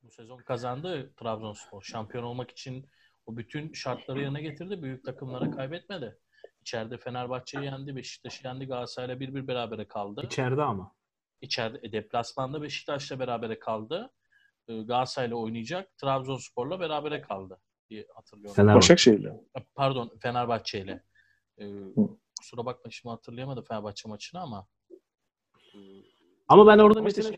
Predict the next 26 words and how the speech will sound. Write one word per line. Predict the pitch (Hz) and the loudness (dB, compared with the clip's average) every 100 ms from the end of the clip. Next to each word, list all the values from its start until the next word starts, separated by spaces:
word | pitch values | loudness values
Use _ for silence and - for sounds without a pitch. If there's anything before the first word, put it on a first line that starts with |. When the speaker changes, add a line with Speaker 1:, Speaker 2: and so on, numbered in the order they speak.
| 214 | -6
Speaker 2:
şöyle | 220 | -4
Speaker 3:
son, | - | -6
Speaker 2:
katılıyorum | 147 131 185 208 | -8 -4 -4 -4
ben. | - | -6
Speaker 1:
berabere | - - | -12 -8
kaldı. | - | -2
Speaker 3:
son | - 196 | 4 6
viraj | 202 196 185 | 8 6 6
dönülürken | 185 196 233 185 131 | 2 2 0 0 0
şimdi | - 151 | -4 -6
Trabzonspor'un | - 165 165 185 - 180 | 2 2 2 -2 -2 -4
sekiz | 165 156 190 196 | -2 -4 0 4
maçta | 190 - 147 | 4 2 -2
üç | 151 | 2
galibiyet, | 165 151 147 131 | 4 4 2 0
beş | 147 - | 0 2
beraberliği | 156 147 151 156 160 151 | 4 4 2 0 0 0
var. | 110 107 | 0 -4
Yani | 113 104 - | -12 -12 -6
tamam | 131 131 123 | -2 -2 -2
Speaker 1:
Aynen. | 120 | -6
Speaker 3:
belki | 110 | -2
yani | 131 131 127 - _ _ - - | -2 -2 -6 -10 _ _ -20 -16
Hüs-, | 120 - - | -16 -16 -16
Hüseyin | 127 - 135 | -6 0 0
Çimşir | - 135 143 135 | 0 -4 -4 -4